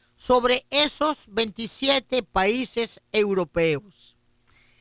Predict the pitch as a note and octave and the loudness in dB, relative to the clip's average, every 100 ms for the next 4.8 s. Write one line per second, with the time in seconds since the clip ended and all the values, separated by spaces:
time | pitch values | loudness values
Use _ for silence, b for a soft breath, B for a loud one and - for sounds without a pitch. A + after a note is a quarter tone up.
0 | b b C#4 D#4+ F#4 - E4 D4+ D4 D#4+ | b b 0 0 -2 2 2 2 2 0
1 | C4+ A3 - D4 C4+ A#3+ F#3+ D#3+ C4+ D4 | 0 -2 -2 -2 -2 -4 -6 -2 2 2
2 | C#4+ C4 - G#3+ G#3 F#3 _ _ _ - | 2 -2 0 0 0 -4 _ _ _ -4
3 | B3+ C4 A3 - D4+ D4+ D4 A#3 G#3+ A3 | 2 2 0 -2 2 4 2 0 0 -2
4 | - _ - C4 A3 E3+ G3+ C#4+ | -4 _ 2 4 6 4 2 0